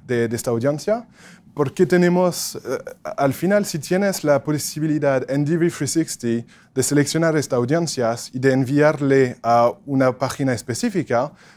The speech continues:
pues solamente da esta información. Utiliza, por ejemplo, ha-, hago este, ah, este campaña para la gente que utilizan Xbox, pues voy a poner un X, ah, un, dos, tres, y s-, s-, yo sé que si hay X un, dos, tres en la U R L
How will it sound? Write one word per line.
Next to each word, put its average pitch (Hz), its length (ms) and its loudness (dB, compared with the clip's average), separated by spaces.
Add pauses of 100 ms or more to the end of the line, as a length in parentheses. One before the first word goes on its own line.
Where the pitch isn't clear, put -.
pues 113 140 -6
solamente 123 520 -2 (180)
da 131 140 -2
esta 127 180 -6
información. 127 800 -2 (240)
Utiliza, 131 460 0
por 127 140 2
ejemplo, 127 440 -2 (580)
ha-, 113 420 -6
hago 131 200 0
este, 123 480 0
ah, 110 360 2
este 117 200 -4
campaña 156 500 -2
para 120 240 -2
la 110 100 -2
gente 151 460 -2
que 120 220 -2
utilizan 113 400 -6
Xbox, 131 720 -4
pues 107 180 -12
voy 110 160 -2
a 104 80 -6
poner 117 340 -6
un 107 400 -6
X, - 540 -10 (220)
ah, 101 280 -2
un, 120 100 -6
dos, 104 160 -6
tres, - 400 -6 (300)
y 123 80 -8
s-, - 320 -6
s-, 117 420 -4
yo 147 200 2
sé 160 240 0
que 127 120 -4
si 135 200 -2
hay 127 200 0
X 131 280 -4
un, 131 100 0
dos, 120 140 -4
tres 127 220 -8
en 120 60 -4
la 107 80 2
U 120 140 4
R 123 220 2
L 196 140 -4